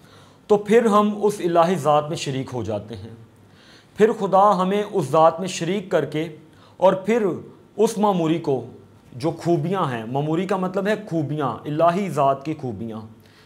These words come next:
इलाही खूबियाँ। और लफ्ज़ मामूर और मामूरी दोनों दो लफ्ज़ हैं।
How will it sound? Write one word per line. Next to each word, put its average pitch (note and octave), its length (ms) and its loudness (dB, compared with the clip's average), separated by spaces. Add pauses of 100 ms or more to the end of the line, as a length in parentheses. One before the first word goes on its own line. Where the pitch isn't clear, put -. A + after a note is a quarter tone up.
(140)
इलाही D#3+ 400 0
खूबियाँ। A2+ 480 -6 (560)
और F#3+ 240 6 (600)
लफ्ज़ F3 360 2
मामूर F#3 460 2
और F3 240 0
मामूरी D3+ 480 -2 (2750)
दोनों G#3 380 2
दो F#3+ 200 4
लफ्ज़ B2+ 320 0
हैं। G2 240 -10